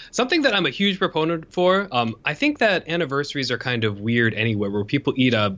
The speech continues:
big, filling, crazy, rich meal and then try to go enjoy each other. It should be the other way around. Anyway, um, I think an-, something like an anniversary that you have, even if it's a one-month anniversary or a two-month anniver-, you know, those beautiful things that you have at the beginning of a relationship,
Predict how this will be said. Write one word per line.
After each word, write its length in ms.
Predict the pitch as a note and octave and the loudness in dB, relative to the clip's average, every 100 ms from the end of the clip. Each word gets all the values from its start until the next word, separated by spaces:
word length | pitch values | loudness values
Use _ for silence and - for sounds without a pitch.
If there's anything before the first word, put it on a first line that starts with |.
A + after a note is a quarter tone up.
| - - | -6 -2
big, 280 | B2 B2+ | 0 0
filling, 600 | A#2+ - A#2 A#2 A2+ A2 | -4 -2 2 4 2 0
crazy, 460 | G#2 - A2+ A2 A2 | -2 0 2 4 2
rich 340 | G2+ A2 - | 2 0 0
meal 420 | G#2 G#2 A2 B2+ C#3 | 0 2 4 4 2
and 160 | A2 | 0
then 220 | G#2 G#2+ C3 | 0 2 0
try 220 | D#3 E3+ | 0 2
to 80 | E3+ | 2
go 320 | F3+ F3+ F#3 | 4 4 4
enjoy 540 | F#3 F#3 F#3 F3+ F#3 | 2 2 2 2 4
each 340 | F#3 F#3 G3 F#3+ | 4 2 0 0
other. 460 | F#3+ G3 G3 G3 | 2 4 4 2
It 100 | F#3 | 0
should 120 | - D3+ | -2 0
be 100 | C3 | 0
the 100 | B2 | 2
other 180 | B2+ | 0
way 160 | A#2+ A2+ | 0 2
around. 280 | G2+ A2 F#2 | 0 -2 -4
Anyway, 420 | D3 D3 A2 G#2 G#2+ - - | -2 -2 0 -2 -4 -16 -8
um, 200 | - B2 A#2+ - | -4 -4 -6 -4
I 60 | |
think 180 | E3+ B3 | -2 0
an-, 220 | G3+ G#3 | 0 -2
something 300 | G#3 A3 C#4+ | -4 -8 -4
like 160 | A#3+ G#3+ | -2 -2
an 60 | F3+ | 0
anniversary 560 | E3+ D#3 C#3 E3 D3 | 0 -2 -2 -2 -2
that 140 | A#2 G#2+ | -2 -4
you 100 | G#2+ | -4
have, 180 | G#2+ | -4
even 180 | A#2 B2 | -2 -2
if 100 | A#2+ | -2
it's 120 | A#2+ | -2
a 60 | D#3 | 0
one-month 460 | D3+ F#3+ F3 B2+ A#2 | 2 2 2 0 0
anniversary 580 | A2+ G#2 G#2 - A#2+ | -2 0 -2 -2 -2
or 40 | B2 | -2
a 60 | |
two-month 440 | B2+ - A3+ F#3+ F3 | -2 2 4 4 2
anniver-, 320 | D#3+ C#3+ C3+ | 0 2 0
you 100 | B2+ | 0
know, 80 | A#2 | -2
those 160 | G#2+ G#2+ | 0 -2
beautiful 380 | A#2 A#2 A#2 A2+ | 0 -2 0 -2
things 300 | A#2 G#2+ A2 | 0 0 0
that 140 | A2+ | 0
you 120 | A2+ | 0
have 320 | G#2+ G#2+ G#2+ | 0 0 0
at 60 | G#2 | -2
the 80 | G#2+ | -4
beginning 360 | G#2 A2 A2 | -2 0 2
of 100 | A2 | 2
a 20 | A2 | 4
relationship, 760 | G#2+ G#2 A2+ B2+ A#2+ A2 G#2 | 4 4 2 2 2 2 0